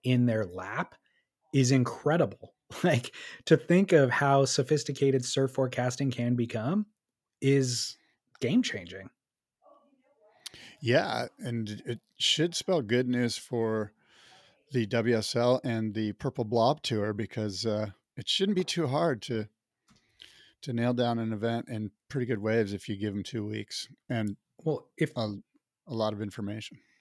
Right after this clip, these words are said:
Speaker 1: Yeah, I mean, if they choose to care about that at some point.
Speaker 2: Right, right, right.
Speaker 1: <laughs>
Speaker 2: Yeah, that's, that's
Speaker 1: If
Speaker 2: the
Speaker 1: they
Speaker 2: first. We gotta get to step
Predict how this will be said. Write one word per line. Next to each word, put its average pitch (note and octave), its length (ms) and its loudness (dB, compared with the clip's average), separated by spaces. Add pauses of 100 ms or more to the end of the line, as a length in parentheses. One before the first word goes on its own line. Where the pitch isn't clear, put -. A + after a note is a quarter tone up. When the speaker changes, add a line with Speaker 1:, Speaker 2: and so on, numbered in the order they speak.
Speaker 1:
Yeah, E3 200 0
I A#2 40 0
mean, A2+ 220 -2
if B2 180 -2
they A#2 160 0
choose B2 520 -2
to A2+ 420 -2
care C#3+ 240 -2
about G2 280 -6
that G2 280 -10
at A#2 100 -8
some A2 240 -8
point. G#2+ 240 -8
Speaker 2:
Right, G#2+ 220 -2 (140)
right, - 160 -14 (280)
right. - 240 -2 (100)
Speaker 1:
<laughs> - 0 - (460)
Speaker 2:
Yeah, - 120 -10 (240)
that's, B2+ 240 -4
that's D3 160 6
Speaker 1:
If C3+ 60 2
Speaker 2:
the C#3 80 -4
Speaker 1:
they D3 60 8
Speaker 2:
first. A2+ 220 4
We C3+ 80 2
gotta D3+ 140 8
get C3+ 140 0
to C3+ 60 -6
step - 400 0